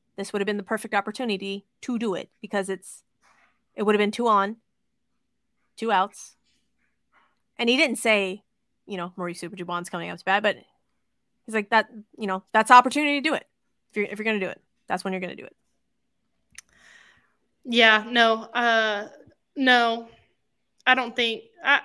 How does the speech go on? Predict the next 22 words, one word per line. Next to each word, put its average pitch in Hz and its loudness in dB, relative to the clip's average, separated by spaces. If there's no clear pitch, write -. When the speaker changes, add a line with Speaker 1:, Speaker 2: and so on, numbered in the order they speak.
Speaker 2:
I, 285 4
I 262 2
don't 233 -4
think 233 -4
so, 233 -4
'cause 233 -8
you 277 -4
don't 254 -4
wanna 233 -6
face, 233 -4
I 226 -8
mean, 233 -6
obviously, 226 -4
Jose 233 -2
Altuve 214 -2
is 208 -4
one 214 -6
of 208 -4
the 208 -4
greatest 208 -4
second 208 -10
basemen. 202 -10